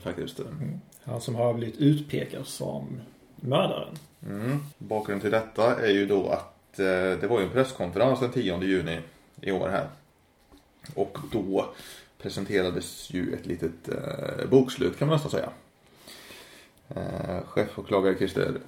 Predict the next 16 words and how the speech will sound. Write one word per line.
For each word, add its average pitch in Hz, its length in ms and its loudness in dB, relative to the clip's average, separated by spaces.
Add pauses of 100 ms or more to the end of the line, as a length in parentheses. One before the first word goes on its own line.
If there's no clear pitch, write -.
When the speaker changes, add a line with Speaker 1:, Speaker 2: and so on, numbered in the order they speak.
(140)
Speaker 1:
Petersson. 117 560 4 (640)
Alla 90 240 2
heter - 280 0
ju - 180 0
Christer 95 260 -2
Petersson 98 320 0
i 95 40 0
den 98 80 0
här 95 60 0
utredningen. 110 460 4
<laughs> 143 640 6 (260)
Eller, - 120 0 (580)
eller 117 160 10
varianter 110 520 12
på 107 80 6
det. 98 200 4